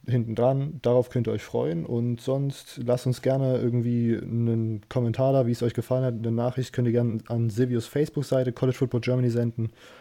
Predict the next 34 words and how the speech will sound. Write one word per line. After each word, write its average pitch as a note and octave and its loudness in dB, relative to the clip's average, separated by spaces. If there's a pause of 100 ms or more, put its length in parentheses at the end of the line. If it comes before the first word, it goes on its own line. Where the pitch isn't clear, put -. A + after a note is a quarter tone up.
(260)
oder B2 6 (440)
an, A#2 2
auf A2 -4
Twitter C#3 2
bei A2 4
Immo, C3 2 (220)
at - -4
O B2+ 4
Just - -2
Immo. D#3+ 0 (840)
Auf A#2+ -4
meiner B2+ 4
Twitter-Seite A#2 2
College B2+ 2
Football A#2+ 2
News C#3 0
Germany, B2 2 (680)
ganz B2+ 0
klassisch B2+ 2
per A#2 0
E-Mail, E3 2 (260)
ähm, A#2 0
collegefootballger B2+ 0
at B2 -6
web A#2+ 2
punkt - -6
de. C#3+ 0 (260)
Könnt B2+ 0
ihr B2 0
uns A#2 -4
gerne B2+ 0
auch A#2 -2
so B2 -4
eine A#2 0